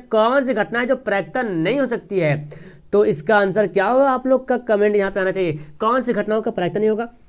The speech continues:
तो प्रयत्न, आप जानते हैं प्रयत्न क्या क्या होता है? ज़ीरो प्रयत्न होगा या ज़ीरो से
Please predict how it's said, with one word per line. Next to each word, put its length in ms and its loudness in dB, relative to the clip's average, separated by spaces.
तो 60 -6
प्रयत्न, 600 4
आप 320 2
जानते 260 4
हैं 100 -4
प्रयत्न 300 0
क्या 200 0
क्या 120 -2
होता 160 -4
है? 100 -12
ज़ीरो 640 4
प्रयत्न 420 4
होगा 520 2
या 140 2
ज़ीरो 320 4
से 200 6